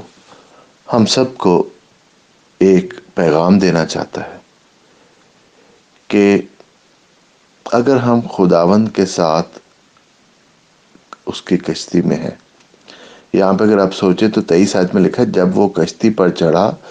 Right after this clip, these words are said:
तो उसके शागिर्द उसके साथ हो लिए।" अगर आप और मैं भी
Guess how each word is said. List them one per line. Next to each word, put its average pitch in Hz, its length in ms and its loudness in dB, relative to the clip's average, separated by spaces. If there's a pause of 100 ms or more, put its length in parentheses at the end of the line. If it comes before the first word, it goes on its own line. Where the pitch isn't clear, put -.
(480)
तो 110 80 2 (160)
उसके 117 420 0
शागिर्द 104 760 0 (120)
उसके 98 580 0 (180)
साथ 80 560 -4
हो 76 120 2
लिए।" - 340 -6 (1600)
अगर 85 240 0
आप 82 320 0
और 85 120 2
मैं 85 280 2
भी 85 200 -8